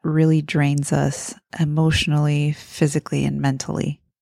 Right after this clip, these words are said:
So my goal for today's episode is hopefully to help lighten the load a little bit for you.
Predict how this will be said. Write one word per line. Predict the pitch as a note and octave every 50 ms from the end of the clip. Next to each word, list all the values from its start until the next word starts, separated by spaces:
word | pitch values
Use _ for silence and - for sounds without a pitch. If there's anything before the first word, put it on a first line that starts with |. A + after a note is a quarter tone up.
| _ _ _ _ _ _ _ _ _ _ _
So | - - - G3+
my | G3 G3 F#3+ F#3+
goal | F#3 - F#3+ F3+ F3 E3+ F3
for | F3 - - E3+ E3+ E3 E3
today's | - - E3+ E3 D#3+ D#3+ -
episode | - F3 - E3+ E3+ - - D#3+ D#3+ D#3+ D#3+ D#3+ - -
is | F3 E3 E3 D#3+ D#3
hopefully | - - - - A3+ A#3+ B3 - - - B3 A#3+ A#3 A3
to | - -
help | F3 D#3 F3+ E3+ E3 - -
lighten | G3 D#3+ D#3+ D#3+ D#3 - - D#3+ D#3 D#3 D#3+ E3+ -
the | - D#3
load | D3+ F3 G3 F#3 -
a | D3+
little | D3 D3+ D#3 D#3
bit | D#3 E3+ - -
for | - - D#3+ D#3+
you. | F#3 F#3 - F#3+ -